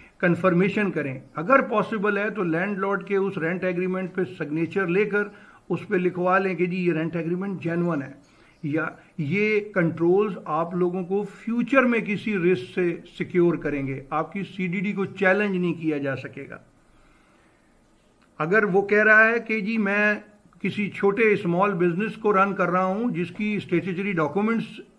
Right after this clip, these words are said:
एग्जिस्ट नहीं करते पाकिस्तान में, बहुत सारे काम ऐसे हैं, तो जनाब please अपनी सीडीडी को qualitative बनाने के लिए try to get some documented witnesses, if possible, from the area of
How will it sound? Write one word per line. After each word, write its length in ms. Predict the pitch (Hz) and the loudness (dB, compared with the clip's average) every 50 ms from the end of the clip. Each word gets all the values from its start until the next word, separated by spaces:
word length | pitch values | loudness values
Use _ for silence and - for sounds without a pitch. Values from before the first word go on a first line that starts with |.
| _ - | _ -8
एग्जिस्ट 340 | 156 143 135 175 196 196 202 | -8 -4 -4 -4 -4 0 0
नहीं 160 | 226 269 254 | 2 2 2
करते 300 | 220 185 160 131 175 170 | 2 0 0 0 -2 -4
पाकिस्तान 540 | 139 160 151 147 156 - - 180 175 175 170 | -2 -2 -2 -2 -4 -6 -6 -6 -6 -4 -4
में, 160 | 160 185 226 | -6 -4 -4
बहुत 260 | 185 190 208 214 202 | -2 0 0 0 0
सारे 200 | 196 165 156 156 | -2 -2 -2 -2
काम 300 | - 151 143 143 143 147 | -2 -2 -2 -2 -2 -2
ऐसे 220 | 139 139 - 156 151 | -4 -4 -6 -6 -6
हैं, 200 | 170 233 285 - - - - - - - - _ - | -6 -6 -8 -10 -14 -20 -20 -20 -20 -20 -18 _ -2
तो 80 | 196 | 0
जनाब 520 | 170 151 170 160 156 165 190 233 247 247 - - - _ _ _ _ _ | 2 2 2 2 4 4 2 2 -2 -6 -12 -18 -20 _ _ _ _ _
please 300 | 185 185 202 220 240 226 | -2 0 0 2 2 2
अपनी 280 | 214 214 196 220 226 214 | 2 2 0 -2 -2 -2
सीडीडी 460 | - - 208 202 180 233 226 233 233 | -2 -2 -2 -2 0 0 2 0 2
को 140 | 185 208 190 | 2 0 0
qualitative 640 | - 175 170 165 165 156 160 180 185 175 220 208 | 0 0 2 2 2 2 2 0 0 0 -2 -4
बनाने 420 | 180 175 175 170 170 170 170 165 | -2 -2 0 0 0 0 0 -2
के 120 | 151 160 156 | -2 -2 -2
लिए 640 | 156 151 156 165 170 180 196 220 240 247 247 - - - - _ - - | -2 -2 0 0 2 2 2 2 0 -2 -4 -8 -14 -20 -20 _ -4 0
try 120 | 190 190 226 240 | 2 2 2 2
to 120 | - 254 196 | 0 0 0
get 220 | 208 220 226 220 - | 2 2 2 0 -2
some 160 | 247 233 214 165 135 | -2 -2 -2 -2 -2
documented 580 | 147 147 147 202 196 208 214 202 226 226 190 170 170 175 | -4 -2 -2 -2 -2 0 -2 -2 -2 -4 -4 -4 -4 -4
witnesses, 500 | 247 240 214 240 247 240 240 202 165 143 139 - - | -4 -2 0 0 0 2 2 2 0 0 -2 -4 -4
if 120 | 190 180 - - 202 | -4 -4 -4 -4 -4
possible, 400 | 202 190 196 240 196 220 214 - - 196 | -4 -4 -4 -4 -2 -2 -2 -2 -4 -4
from 200 | 190 196 190 185 | -4 -4 -2 -4
the 60 | 196 - 185 202 | -4 -2 0 0
area 220 | 208 214 214 208 | 0 -2 -2 -4
of 100 | 208 196 | -4 -4